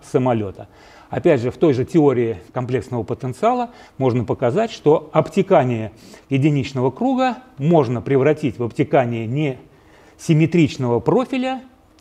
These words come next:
если указать комфортное преобразование, которое переводит окружность вот в этот профиль. И тогда всё течение автоматом переводится из вот этого идеального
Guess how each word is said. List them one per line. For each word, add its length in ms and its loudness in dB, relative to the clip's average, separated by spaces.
если 260 2
указать 440 0
комфортное 520 -2
преобразование, 720 -4
которое 360 0
переводит 540 0
окружность 580 -2
вот 180 -4
в 20 2
этот 260 0
профиль. 420 -2
И 80 -4
тогда 280 2
всё 200 0
течение 580 -6
автоматом 800 -4
переводится 800 0
из 280 -2
вот 140 -4
этого 280 -4
идеального 800 -4